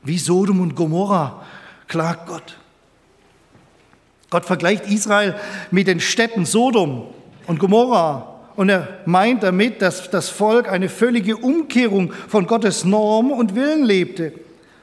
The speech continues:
Was sie damals glaubten, das sei normal, nämlich so zu leben, wie jeder will. Aber das war in Gottes Augen eben abnormal.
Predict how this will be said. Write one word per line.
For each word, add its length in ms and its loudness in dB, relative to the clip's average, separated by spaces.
Was 160 0
sie 100 2
damals 600 2
glaubten, 600 0
das 420 -2
sei 420 0
normal, 880 2
nämlich 720 2
so 280 2
zu 180 -2
leben, 380 2
wie 100 2
jeder 360 0
will. 300 0
Aber 260 2
das 320 0
war 100 2
in 120 -2
Gottes 360 -2
Augen 340 -2
eben 240 0
abnormal. 760 0